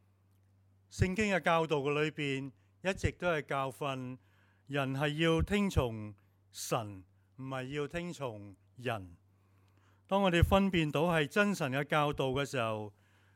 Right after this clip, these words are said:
就要遵循。所以今天晚上，我就係用約拿書去同大家分享一個題目，留白人生，人生留白作為題目，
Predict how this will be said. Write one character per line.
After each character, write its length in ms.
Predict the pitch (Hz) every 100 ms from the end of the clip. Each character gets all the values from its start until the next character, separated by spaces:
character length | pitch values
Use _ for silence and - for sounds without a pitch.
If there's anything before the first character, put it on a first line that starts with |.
| _
就 200 | - 147
要 200 | 139 151
遵 320 | 147 185 170 165
循。 420 | 143 110 98 85 _ _ _ _ _ _ _ _ _
所 180 | 170
以 20 | 170
今 200 | 185 175
天 180 | 190
晚 240 | 175 139 156
上， 480 | 160 147 135 123 127 _ _ _ -
我 120 | 151
就 120 | 151
係 60 | 143
用 200 | 143 147
約 140 | 160
拿 220 | 143 120
書 500 | 120 - 185 185 180 - _ _ _ _
去 380 | 160 151 147 147 147
同 180 | 135
大 140 | 127 139
家 340 | 180 180 175 - _ _
分 280 | - 202 196
享 200 | 147 175
一 20 |
個 120 | 175
題 280 | 165 139 120
目， 240 | 123 135 - _ _ _ _ -
留 280 | 143 123
白 340 | 120 147 131 143 _ _ _
人 360 | 131 135 107 113
生， 420 | - 180 165 117 - _ _ _ -
人 300 | 143 123 123
生 420 | - 180 175 170 - _ _
留 220 | 139 123 110
白 300 | 143 131 123 _ _ _
作 140 | 160 135
為 160 | 113
題 180 | 110 117
目， 260 | 107 120